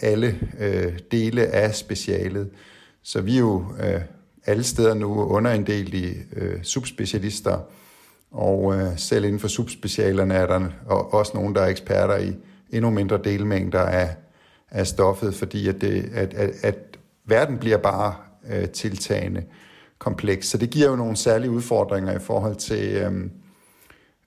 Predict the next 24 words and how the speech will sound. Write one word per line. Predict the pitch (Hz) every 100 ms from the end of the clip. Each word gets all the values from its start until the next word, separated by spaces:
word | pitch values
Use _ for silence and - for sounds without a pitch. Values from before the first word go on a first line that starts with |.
| _
at | -
holde | 110
sig | - 110
opdateret. | - - - 139 110 104
Det | 107 117
giver | 101 113
også | 107
nogle | 120
særlige | 98 110 104
udfordringer | 104 98 113 104 101 101
i |
forhold | 95 104 104 101
til, | - 104 98 98 - - _ -
øhm, | 101 95 92 92 92 95 95 95 90 82 - - - - - _ _ _ _ _ _ _ - - _ _ _
øh, | - 53 52 53 53 - - - _ _ -
hvad | 117
det | 113
er |
for | 117 117
nogle | 101
behandlinger, | 98 95 104 104 101
man | 101 98
kan | -
tilbyde, | - 104 - 98 92